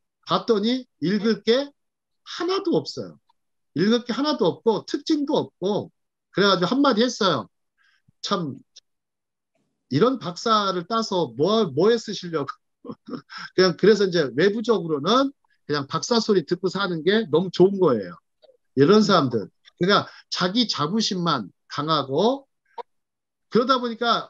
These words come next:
직접 어떤 강의를 부탁을 드려도, 강의를 부탁을 드려도 강의하는 거 보-, 보면은 강의력도 엄청 떨어집니다.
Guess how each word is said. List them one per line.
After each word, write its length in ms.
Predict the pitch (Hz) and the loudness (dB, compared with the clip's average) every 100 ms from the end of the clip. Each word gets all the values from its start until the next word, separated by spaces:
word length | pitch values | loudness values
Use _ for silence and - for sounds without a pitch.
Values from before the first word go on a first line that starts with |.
| _ | _
직접 540 | - 175 - 240 - - _ | -14 -14 -2 -2 -2 -10 _
어떤 260 | 151 151 170 | -12 -12 -12
강의를 840 | - 170 226 233 220 214 196 175 | -2 -2 0 0 0 2 0 -2
부탁을 580 | - 185 220 214 196 180 - | -6 -4 -2 -2 -2 -6 -6
드려도, 580 | 160 185 180 214 131 - _ _ _ | -2 -2 0 -2 -2 -6 _ _ _
강의를 400 | - 196 262 262 | -2 0 0 -2
부탁을 380 | 180 175 233 220 | -6 -4 0 0
드려도 400 | 190 190 226 190 | -2 -2 -4 -4
강의하는 720 | - 165 214 226 202 220 202 | -2 -2 0 0 0 -2 -4
거 140 | 185 175 _ _ _ | -6 -8 _ _ _
보-, 320 | 160 165 165 | -6 -6 -4
보면은 540 | - 156 165 214 170 - _ - - | -2 0 2 2 0 -4 _ -20 -14
강의력도 800 | - 151 202 240 220 - 226 190 | -4 0 2 2 0 0 -2 -2
엄청 320 | 160 214 262 226 | -4 -4 -4 -2
떨어집니다. 500 | 247 247 139 101 | -2 -2 -4 -14